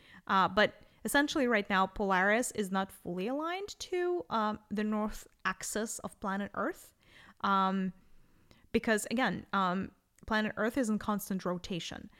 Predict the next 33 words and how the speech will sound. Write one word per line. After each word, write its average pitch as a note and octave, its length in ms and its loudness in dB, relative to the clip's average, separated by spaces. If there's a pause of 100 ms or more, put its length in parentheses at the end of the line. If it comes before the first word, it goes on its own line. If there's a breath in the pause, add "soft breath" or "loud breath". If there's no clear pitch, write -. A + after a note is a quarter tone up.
(260 loud breath)
But A#3 120 6
again, G#3 320 2
it G3+ 100 2
is G#3 220 4
probably A#3+ 500 0
the F#3+ 80 0 (140)
best F#3 220 -4
proxy F3+ 360 -2
right F3 200 -4
now E3 100 -6
for F#3+ 220 -6
the F3+ 80 -4
North F3 360 -4
Star. - 400 -6 (220 loud breath)
So - 140 -12
by A#3+ 160 2
connecting B3+ 600 -2
to C4+ 340 -2 (140)
Polaris, F3+ 600 -2
essentially, - 720 -8 (680 loud breath)
um, F#3+ 340 2
you A3+ 220 2
would A3 340 4
be G#3 120 0
connecting G3+ 640 -4
to G3+ 440 -2
your F#3+ 240 -2 (100)
own B3 220 0
personal A3 560 -4
truth, - 640 -8 (220)
your G#3+ 260 0
own C4 340 0
path, F3 460 -2